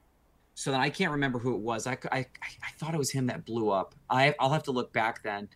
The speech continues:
Um, but it was, E R A was getting read. You were reading the E R A, and this month has just been atrocious. It's just been bad, bad, bad. And every single start he comes in, I, I now feel like it's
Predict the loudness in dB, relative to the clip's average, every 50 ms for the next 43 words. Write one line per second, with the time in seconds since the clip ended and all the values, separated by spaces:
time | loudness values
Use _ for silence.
0 | -20 -20 -20 -20 _ -2 0 2 2 2 0 -2 -4 -6 -12 _ -6 -2 -2 0
1 | 0 0 0 2 2 2 2 0 0 -4 -6 -10 _ _ _ -20 -20 -20 -20 -20
2 | _ _ _ _ _ _ _ _ -2 2 4 4 4 4 4 2 2 0 0 0
3 | 0 0 0 0 0 0 0 -2 -2 -2 -4 -4 -4 -2 -2 -2 -2 -2 -4 -4
4 | -2 -2 0 0 0 -2 -2 -2 -2 0 0 -2 -2 -4 -8 -12 _ _ _ _
5 | -2 0 0 0 2 2 2 2 2 2 0 -2 0 0 -2 -4 -4 -4 -2 -2
6 | -2 -4 -4 -6 -6 -6 -6 -4 -2 -2 -2 -2 -2 -4 -4 -6 -10 -20 -20 -20
7 | -16 _ -10 -8 -6 -6 -6 -2 0 0 2 2 2 0 0 -2 -2 -2 -2 -2
8 | -2 -2 -2 -2 0 0 0 0 0 0 0 2 2 4 2 2 0 -2 -4 -10
9 | _ _ -20 _ _ _ _ _ _ _ _ _ _ _ _ -20 -20 -20 -20 -20
10 | _ _ _ _ _ _ 0 2 4 4 4 2 2 0 -2 -4 -4 -4 -2 -2
11 | 0 -2 -2 -4 -6 -6 -4 -2 0 0 0 0 0 0 -2 -4 -4 -4 -4 -4
12 | -4 -2 -4 -4 -4 -4 -4 -2 -2 -2 -2 -2 -2 -2 -2 -2 -2 -2 -2 -4
13 | -4 -4 -2 -2 -2 -2 -2 -2 -2 -2 -2 -2 -4 -4 -4 -4 -4 -4 -4 -2
14 | -2 0 0 2 2 0 0 0 0 -2 0 0 -2 -4 -4 -6 -8